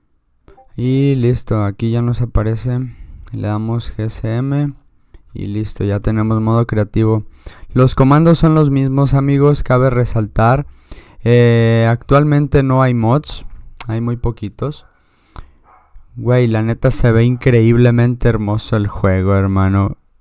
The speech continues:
No, no, no, no, no, no, y, y ahora, ahora sí que, eh, gráficamente se puede mejorar, ¿eh? Le puedes dar aquí en épico, güey.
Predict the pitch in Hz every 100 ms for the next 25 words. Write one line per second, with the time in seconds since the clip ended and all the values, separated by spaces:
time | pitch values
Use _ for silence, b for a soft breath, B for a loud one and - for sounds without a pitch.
0 | _ _ _ - 95 101 101 101 98 95
1 | 95 92 95 95 95 101 104 117 127 117
2 | 101 113 117 117 113 147 - 117 151 170
3 | 165 147 175 156 123 104 b b b b
4 | b b b 117 117 113 110 110 113 131
5 | 143 147 135 143 151 175 156 127 - 147
6 | 156 143 110 101 110 120 110 123 175 196
7 | - - - - - 101 - 117 123 120
8 | 123 127 123 120 113 113 - 117 127 131